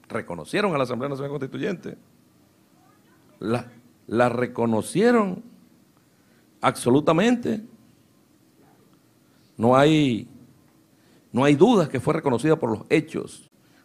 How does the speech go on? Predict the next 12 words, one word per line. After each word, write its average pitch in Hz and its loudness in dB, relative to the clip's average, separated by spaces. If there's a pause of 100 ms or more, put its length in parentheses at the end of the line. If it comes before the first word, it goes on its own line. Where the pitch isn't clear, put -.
(160)
La 92 -4
Asamblea 90 -4
Nacional 107 -4
Constituyente, 123 -6 (480)
<clears throat> - -10
perdón, 113 -8
hará 104 -8
la 110 -6
convocatoria 123 -6 (600)
para 104 -6
la 101 -4
juramentación 92 -8